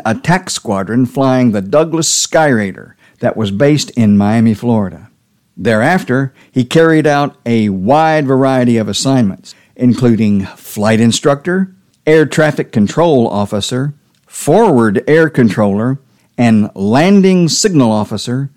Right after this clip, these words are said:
for a Marine jet attack squadron. After promotion to captain, Sullivan completed a three-year tour of duty flying out of Hawaii with V M A two fourteen,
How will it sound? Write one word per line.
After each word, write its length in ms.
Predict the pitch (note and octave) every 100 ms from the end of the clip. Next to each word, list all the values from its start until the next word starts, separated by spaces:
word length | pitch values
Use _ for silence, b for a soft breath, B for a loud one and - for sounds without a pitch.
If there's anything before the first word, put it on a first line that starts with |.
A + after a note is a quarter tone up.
| _
for 260 | - B2 A#2+
a 80 | A2
Marine 760 | G#2 G#2 D3 E3+ F3 E3 C#3+ G2+
jet 380 | F#2+ D3 - - -
attack 480 | G#2 - C3 B2 -
squadron. 560 | - A#2 A2 F#2 D2+ - _ _ _ _ -
After 320 | D#3+ - G3+
promotion 500 | G3 F#3 F#3+ G3 F#3
to 80 | F3
captain, 640 | - C#3+ G#2+ G#2+ G#2+ G#2+ -
Sullivan 560 | - F3 F3+ D#3 D#3
completed 500 | C3+ B2+ C#3 D3+ C#3+
a 140 | A2 G2+
three-year 960 | - F3+ G3 G3 G3 D3 D#3+ D#3+ D#3
tour 340 | D3+ - D#3+ D#3
of 160 | B2+
duty 300 | C3 A2+ G2+
flying 480 | - A2 A2+ C3 C#3
out 120 | D3
of 100 | D3
Hawaii 600 | B2 C3+ E3 C3 G#2 A#2 - b b
with 220 | A2+ G#2+
V 420 | G2 F#2+ C#3+ F3
M 160 | E3+ E3
A 480 | B2 G#2 G2+ A2 - -
two 120 | E3
fourteen, 720 | D3+ D#3+ D3+ D3+ A#2+ G#2+ B2+